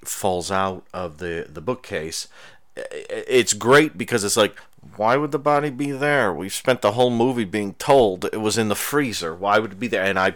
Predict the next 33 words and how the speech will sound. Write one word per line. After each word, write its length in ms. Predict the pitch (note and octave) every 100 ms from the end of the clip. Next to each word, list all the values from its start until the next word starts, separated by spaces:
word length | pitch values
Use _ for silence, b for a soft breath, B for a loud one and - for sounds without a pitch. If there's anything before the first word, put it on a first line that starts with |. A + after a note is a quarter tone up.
| -
discussed 460 | F#2+ - G2 -
in 60 | F#2+
the 60 |
last 280 | E2 F2 -
episode 340 | F2 E2 F#2 E2
what 80 |
I 40 | E2+
think 160 | G2
it's 100 | F2+
up 160 | F2 -
to. 140 | A#2 C3 B B B B B B B
Someone 340 | - D3 C#3+
did, 280 | B2 C3 - -
um, 280 | A2 G#2+ G2+
point 280 | - A2+
out 200 | G#2+ G2+ -
to 100 | G#2+
me 60 |
two 260 | G2+ - G3+
things. 360 | - G#2 G#2+
One, 400 | G#2 G#2 A2 A#2+ - B B
the 160 | - F2+
body 500 | G#2+ A2 B2 B2 G#2+
that 260 | A2 G2+
is 540 | - G#2 G#2 F#2+ - - - -
i-, 100 | G#2+
behind 320 | F#2+ G#2+ A#2+
the 60 | G#2
bookcase 380 | A#2 - A2 -
is 240 | A#2 F2
wearing 280 | G2 A2 G#2
the 100 | F2+
dress 640 | E2 G#2 G#2 F#2 - -